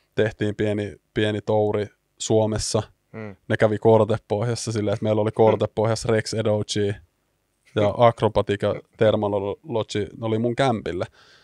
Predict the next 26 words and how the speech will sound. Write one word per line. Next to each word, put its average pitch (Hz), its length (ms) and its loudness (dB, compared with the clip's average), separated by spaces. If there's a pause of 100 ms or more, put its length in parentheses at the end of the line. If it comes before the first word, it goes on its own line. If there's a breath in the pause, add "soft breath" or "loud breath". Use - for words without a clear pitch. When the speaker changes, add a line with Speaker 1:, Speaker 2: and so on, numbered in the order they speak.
(160 soft breath)
Speaker 1:
Niin 104 80 -4
se, 117 260 2 (600)
se 123 420 2
on 117 440 0 (460)
hullu 110 240 2
kokemus. 107 600 -6 (420 soft breath)
Ja 117 80 2
sit 117 180 0
sitä 123 280 4
myötä, 110 340 2
että 110 160 4
Akrobatik 110 540 0
mahdollisti 107 520 0
esimerkiksi 104 600 -4
sen, 104 240 -2
että, 101 440 -2 (840)
että 110 180 -4
mä 107 100 -2
voin, 107 340 0 (1080)
jos 107 180 -6
mä 113 80 0
haluan, 110 300 2
niin 104 140 -2 (280)
sit 117 220 -8
mä 110 60 -2
voin 107 300 2